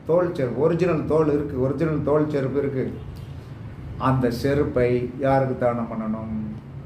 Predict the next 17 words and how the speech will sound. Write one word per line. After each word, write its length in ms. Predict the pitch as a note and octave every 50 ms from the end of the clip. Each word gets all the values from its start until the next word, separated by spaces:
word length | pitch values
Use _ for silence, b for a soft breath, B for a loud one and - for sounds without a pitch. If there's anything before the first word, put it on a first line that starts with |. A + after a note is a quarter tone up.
| - - - - - -
அப்படிங்கிறதா 500 | B2 A#2 A#2 A#2+ A#2 A2+ A2 A2 B2+ C#3
இப்ப 120 | C3+ B2 A#2
பிரச்சனை. 420 | A2 - B2 B2 - B2+ G#2+ G#2 - - - - B B B B B - -
நீங்க 160 | D3 D3 D3
எல்லாரும் 240 | D3 D#3+ E3 E3 D#3
என்ன 140 | D3+ D3 D3+
செய்ய, 180 | C#3 D3 C#3 C3
வயசான 380 | C3 C#3+ D3+ D3 D#3 D3+ D3+
கிழவனுக்கு 440 | C3+ C3 C3+ D3+ D3+ D3+ D3 C3 B2+
தானம் 280 | C3 C3 C3+ C3+ C3 B2+
பண்ணணும் 220 | B2+ B2+ B2 C3
அப்படின்னு 260 | C3 B2+ C3 B2+ A#2+
சொல்லுவாங்கன்னு 400 | B2+ B2 B2+ B2+ C3 B2+ B2 B2
நினைச்சிட்டு 300 | B2 G#2+ B2+ A#2+ G#2+ G#2+
இருப்பீங்க. 440 | G#2+ G#2+ G#2 G#2 G#2+ G#2+ - - -
இல்ல, 360 | C3+ B2+ C3 C3+ C3 - - - - - - - - - - - - - - - - - - - - - - - - - - - - - - - - - - - - - - - - - - - - - - - - - - - - - - - - - - - - - - - - - - - - - - - -
பரம்பரையாக, 1160 | C3+ C3 C3+ C#3 D3+ D#3 D3+ D3 D#3 D3 C3+ B2+ B2 A#2+ A2+ G#2+ G#2+ G#2+ A2+ A2+ B2+ C#3+ E3+